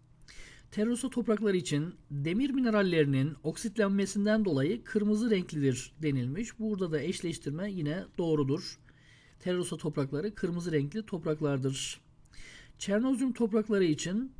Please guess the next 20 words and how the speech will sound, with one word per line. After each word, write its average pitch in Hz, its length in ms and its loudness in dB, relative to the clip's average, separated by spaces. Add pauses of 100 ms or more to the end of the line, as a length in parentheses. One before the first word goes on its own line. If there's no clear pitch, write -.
(960)
humus 254 240 2
bakımından 220 540 2
zengin 202 320 4
olduğu 156 340 4
için 240 260 0
siyah 214 400 2
renklidir 156 480 0
denilmiş. 135 360 -4
Evet, 175 400 -2
çernozyum 185 600 -2
kara 190 280 -2
topraklardır 147 880 -2
ve, 185 320 -6
e, 151 140 2
humustan 180 600 -4
dolayı 156 300 -2
koyu 180 280 -2
renkli 170 260 -4
olan 170 280 -2
topraklardır. 156 960 -4